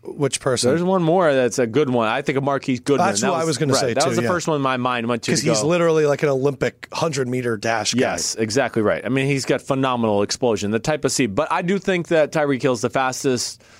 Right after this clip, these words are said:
Speaker 2: in the N F L. Odell Beckham Junior, I would put in that
Speaker 1: For
Speaker 2: race,
Speaker 1: sure.
Speaker 2: too. I would definitely put in the race. But I would say Tyreek Hill, from my thirty-seven years of football, and let's just cancel out the first five when I wasn't really watching intu-, <laughs> intuitively,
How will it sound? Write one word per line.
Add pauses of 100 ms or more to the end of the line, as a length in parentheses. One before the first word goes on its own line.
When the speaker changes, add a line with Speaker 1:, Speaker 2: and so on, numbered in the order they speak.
Speaker 2:
in
the
N
F
L.
Odell
Beckham
Junior,
I
would
put
in
that
Speaker 1:
For
Speaker 2:
race,
Speaker 1:
sure.
Speaker 2:
too. (320)
I
would
definitely
put
in
the
race.
But (400)
I
would
say
Tyreek
Hill, (1800)
from
my
thirty-seven
years
of
football,
and
let's
just
cancel
out
the
first
five
when
I
wasn't
really
watching
intu-,
<laughs>
intuitively,